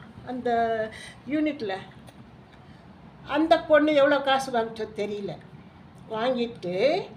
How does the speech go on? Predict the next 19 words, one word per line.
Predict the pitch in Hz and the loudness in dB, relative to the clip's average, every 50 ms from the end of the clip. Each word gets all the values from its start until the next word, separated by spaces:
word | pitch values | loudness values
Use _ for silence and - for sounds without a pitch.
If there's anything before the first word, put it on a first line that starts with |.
| - - - - - - - - - - - | -20 -20 -20 -18 -18 -18 -16 -16 -16 -14 -6
அவர்கிட்ட | - 240 247 262 262 269 269 269 269 - | -4 -2 -2 -2 -4 -4 -6 -8 -4 -4
சொல்லுது, | 262 247 247 247 240 240 208 - - - - - - - - - - - - - | -4 -4 -4 -6 -6 -6 -8 -10 -10 -14 -18 -18 -18 -18 -20 -20 -20 -20 -16 -14
"எம் | 214 220 | -8 -4
ஆர் | 240 240 240 233 | -2 -2 0 0
ராதாவோட | 220 214 220 220 220 220 220 214 220 - | -2 -2 -2 -2 -2 -2 -2 -4 -4 -6
பையன், | 226 226 226 226 247 247 254 262 247 220 | -6 -6 -6 -6 -8 -8 -6 -8 -8 -8
நீங்க | 214 196 185 185 | -10 -10 -8 -8
அவ்வளோ | 170 170 185 190 180 - - | -8 -8 -8 -8 -8 -8 -8
பெரிய | 220 202 214 208 196 | -10 -8 -8 -8 -8
நடிகர், | 202 208 202 208 226 - 233 233 240 254 262 262 262 254 - - - - - - - - | -6 -8 -6 -6 -6 -6 -6 -6 -4 -4 -4 -4 -4 -6 -10 -14 -18 -18 -18 -18 -16 -16
அவங்கெல்லாம் | - 196 202 196 208 226 | -14 -10 -8 -6 -4 -4
அந்த | 247 240 233 233 214 | -4 -4 -4 -4 -6
இண்டஸ்ட்ரியில | 202 208 214 220 226 226 - - 233 220 214 - 151 | -6 -8 -6 -8 -10 -10 -8 -6 -6 -6 -4 -6 -4
பழந்துன்னு | - 196 202 214 214 214 214 - 202 196 214 233 226 - | -4 -4 -2 -2 -4 -6 -6 -8 -8 -8 -6 -8 -8 -6
கொட்டை | 208 208 202 - - 220 | -6 -8 -8 -6 -8 -8
போட்டவங்க." | 214 214 208 208 202 - 208 - - - - - - - - - - - - - - - - - - - - - - - | -8 -8 -10 -10 -8 -8 -10 -8 -8 -12 -14 -16 -18 -18 -20 -20 -20 -20 -20 -20 -20 -20 -20 -20 -20 -20 -20 -20 -16 -12
ஏதோ | 185 196 196 240 269 | -10 -8 -4 -2 0
அன்னைக்கு | 269 240 233 233 233 220 220 220 | 0 0 0 -2 -6 -6 -4 -6
வந்து | 220 220 226 233 233 262 269 285 277 | -6 -4 -4 -4 -4 -2 -2 -2 -2